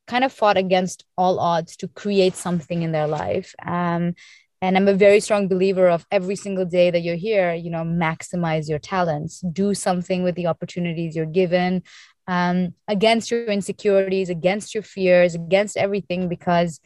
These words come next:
you do have <laughs> one life to live. Um, and, you know, God's given you certain things, do stuff with that.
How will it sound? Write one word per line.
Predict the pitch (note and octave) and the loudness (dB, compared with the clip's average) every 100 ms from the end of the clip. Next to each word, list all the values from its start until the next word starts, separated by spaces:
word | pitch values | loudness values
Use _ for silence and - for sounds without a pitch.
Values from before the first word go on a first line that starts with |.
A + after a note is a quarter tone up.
| _ _ _ - | _ _ _ -6
you | F#3+ | -2
do | A3 | 2
have | A3+ G#3 F#3+ | 4 4 2
<laughs> | A3+ | -2
one | G#3+ | 0
life | F#3+ F3+ F3 | 2 2 0
to | - F3+ | -6 -8
live. | E3+ D#3+ A#3 C4 - | -4 0 0 -2 -8
Um, | - F#3 F3+ F3+ F3+ F3 - - _ | -8 -4 -2 0 -2 -4 -8 -20 _
and, | F#3 F#3 E3+ - | 0 0 -2 -2
you | A3 | 0
know, | F#3+ | 2
God's | E3+ F3 F3 D#3+ | 4 4 4 2
given | F#3+ F3+ F#3 F3+ | 0 2 0 0
you | F3+ | -2
certain | - F3 E3 | 0 0 0
things, | G#3 G3 F3 D3+ | -2 -2 -2 -4
do | G3 | -4
stuff | G3 - F3 - | -2 2 0 2
with | F#3+ F#3 | 0 0
that. | - - | -4 -6